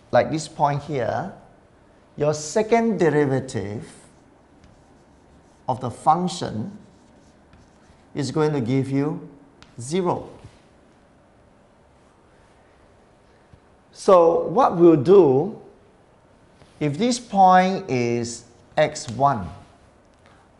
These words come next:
I would want to take a point just before that.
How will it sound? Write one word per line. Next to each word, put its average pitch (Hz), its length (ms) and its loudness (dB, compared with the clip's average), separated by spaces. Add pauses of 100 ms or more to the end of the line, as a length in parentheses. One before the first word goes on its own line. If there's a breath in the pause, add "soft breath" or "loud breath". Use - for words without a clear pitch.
I 170 100 4
would 202 200 2
want 170 300 2
to 147 80 -2
take 156 320 -4
a - 80 -2
point 147 600 -2
just 156 320 -8
before 110 360 -8
that. 120 460 -4